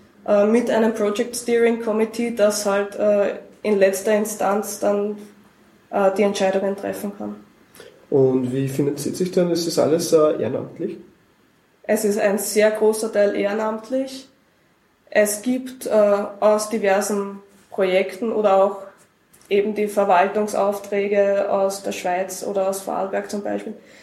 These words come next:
Speaker 1: die dann, äh, Sponsorenverträge abschließen, ähm,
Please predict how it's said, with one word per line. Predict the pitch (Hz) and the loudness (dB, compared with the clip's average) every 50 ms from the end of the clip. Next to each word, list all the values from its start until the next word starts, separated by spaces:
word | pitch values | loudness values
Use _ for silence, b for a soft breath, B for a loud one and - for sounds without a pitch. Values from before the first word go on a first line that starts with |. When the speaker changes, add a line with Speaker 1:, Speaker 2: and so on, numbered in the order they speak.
| B B B B _ _ _ - | B B B B _ _ _ -2
Speaker 1:
die | 226 214 214 | 0 0 2
dann, | 208 208 196 196 202 202 | 4 4 4 4 0 0
äh, | - 208 202 196 196 196 196 | 2 2 4 4 2 0 -2
Sponsorenverträge | - - - - - 208 202 226 220 - - 196 196 202 208 214 220 226 226 - - - - _ _ _ _ _ _ _ _ _ _ _ _ _ - - - - - 208 202 - - 196 190 196 190 208 - | -4 -10 -10 -6 0 2 2 2 2 0 0 2 4 4 4 4 2 -2 -4 -6 -12 -20 -20 _ _ _ _ _ _ _ _ _ _ _ _ _ -16 -16 -8 0 0 0 0 2 2 2 2 4 4 2 4
abschließen, | - 190 202 - - - 220 214 220 220 214 - - 226 220 220 - - b b b b b b b b b b _ - | 4 2 2 0 -2 -4 -2 -2 -2 -2 -4 -4 -4 -6 -6 -6 -10 -20 b b b b b b b b b b _ -6
ähm, | - 202 190 190 190 190 185 190 185 - 214 | -2 0 0 2 0 0 -4 -6 -8 -10 -12